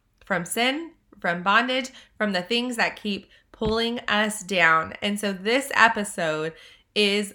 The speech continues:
for you. Do you also wish there was an easy way to know God, to read, understand, and apply the Bible in your everyday life, and learn to be confident in who you are in Christ?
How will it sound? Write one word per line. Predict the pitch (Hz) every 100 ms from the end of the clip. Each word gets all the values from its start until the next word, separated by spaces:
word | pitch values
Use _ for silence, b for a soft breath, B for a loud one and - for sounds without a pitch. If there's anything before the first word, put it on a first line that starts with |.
| -
for | - 208 180 180 175 175 _
you. | 185 180 190 170 139 151 - _ _ _ _ _ _ _ _ _ - -
Do | 220
you | 208 233 262 294
also | 233 233 269
wish | 233 220
there | 240 226
was | 214
an | 196 -
easy | 185 196 226
way | 196 165 180 302 359 B B B
to | 220
know | 202 196 214
God, | 202 190 196 196 202 202
to | 175
read, | 170 214 214 208
understand, | 185 165 165 208 202 202
and | 185
apply | 170 - 185 190
the | 196
Bible | - 202
in | 214
your | 202
everyday | 165 185 180 165
life, | 151 156 320 - B B B B
and | 247 240
learn | 240 254 277
to | 262
be | 269
confident | 226 214 233 233
in | 208
who | 202
you | 202
are | 190
in | 185
Christ? | 190 175 175 277 - -